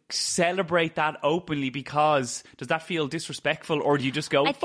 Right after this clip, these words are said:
Speaker 2: think,
Speaker 1: it, it's done well,
Speaker 2: I
Speaker 1: so
Speaker 2: think
Speaker 1: hey"?
Speaker 2: we need to be careful. Like, the press do this, where they, they think everything's a competition and you're comparing things, and you're not. Um, people like to put, it's like,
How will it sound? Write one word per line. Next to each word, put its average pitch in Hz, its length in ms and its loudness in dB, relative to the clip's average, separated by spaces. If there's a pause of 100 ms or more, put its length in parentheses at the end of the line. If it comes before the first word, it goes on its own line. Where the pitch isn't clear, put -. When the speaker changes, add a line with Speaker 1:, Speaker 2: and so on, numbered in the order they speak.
(100)
Speaker 2:
think, - 40 0
Speaker 1:
it, 123 80 2
it's - 120 -6
done 185 180 0
well, 190 160 4
Speaker 2:
I 156 40 2
Speaker 1:
so - 180 2
Speaker 2:
think - 40 2 (100)
Speaker 1:
hey"? 359 60 -2
Speaker 2:
we 349 80 0
need 311 260 2
to 302 260 -2
be 233 140 -6
careful. 220 480 0
Like, 185 280 -2
the - 60 -10
press 240 240 -2
do 220 160 0
this, 185 200 -4
where 180 60 -6
they, 180 300 0
they 190 280 -2
think 190 120 -2
everything's 180 220 0
a 175 60 -2
competition 175 580 -4
and 170 160 -4
you're 156 80 -4
comparing 160 560 0
things, 202 380 0
and 185 120 -2
you're 170 120 2
not. 156 420 -2 (380)
Um, 151 480 0
people 175 200 -2
like 160 120 0
to 160 80 -10
put, - 260 -6
it's - 120 -8
like, 302 180 2